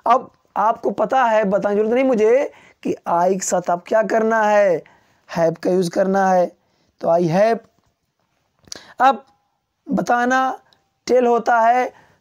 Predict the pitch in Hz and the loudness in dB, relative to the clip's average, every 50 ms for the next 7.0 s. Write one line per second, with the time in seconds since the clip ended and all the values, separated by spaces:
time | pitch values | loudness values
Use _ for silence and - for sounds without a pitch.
0 | _ _ - - 175 175 170 - 190 185 190 196 208 185 - _ - 233 226 220 | _ _ -8 -6 -6 -4 -4 -4 -2 -2 0 0 0 -2 -2 _ 0 2 2 2
1 | 202 180 160 - 196 - _ _ _ _ _ _ _ _ _ _ _ _ _ _ | 0 0 -2 -4 -6 -10 _ _ _ _ _ _ _ _ _ _ _ _ _ _
2 | _ _ _ - 160 160 165 170 175 190 226 330 - _ _ _ _ _ _ _ | _ _ _ -6 -4 -2 0 0 0 0 0 -4 -8 _ _ _ _ _ _ _
3 | _ _ - 190 170 160 156 151 147 160 - _ _ _ _ _ _ _ - 226 | _ _ -4 -2 -2 0 -2 -2 -4 -6 -10 _ _ _ _ _ _ _ -4 -2
4 | 214 185 - 240 226 208 196 190 208 240 277 311 453 466 _ _ _ _ _ _ | -2 0 0 0 2 2 2 0 0 0 -2 -2 -4 -8 _ _ _ _ _ _
5 | _ _ _ _ _ _ _ _ _ _ _ _ _ _ _ _ _ _ _ _ | _ _ _ _ _ _ _ _ _ _ _ _ _ _ _ _ _ _ _ _
6 | _ _ _ _ _ _ - 294 269 269 269 254 262 254 247 214 220 214 202 180 | _ _ _ _ _ _ -4 -2 0 0 0 0 0 0 0 2 2 0 0 -2